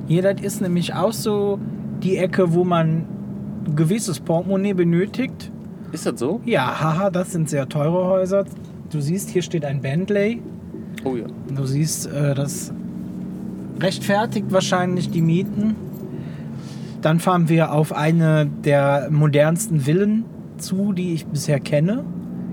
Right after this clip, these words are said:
Speaker 1: Die haben sie nämlich komplett neu. Also die ist ja komplett neu gebaut.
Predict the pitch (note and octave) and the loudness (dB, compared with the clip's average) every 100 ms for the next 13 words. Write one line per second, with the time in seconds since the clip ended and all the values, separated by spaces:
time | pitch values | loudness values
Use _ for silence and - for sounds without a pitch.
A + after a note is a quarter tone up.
0 | - C3 D3 D#3 D3+ D3 - D3+ C#3 C#3+ | -6 -2 0 2 2 0 0 -2 2 0
1 | C#3+ C3+ C3 F#3+ B3 - C#3+ C3+ C#3+ D3+ | 2 0 2 2 0 -2 -2 -2 -2 -2
2 | G3+ F#3+ G#3 F#3 G3 F#3+ F#3+ G3+ F#3+ F3+ | -2 0 -2 0 0 0 0 0 2 2
3 | F#3+ G3+ | 4 2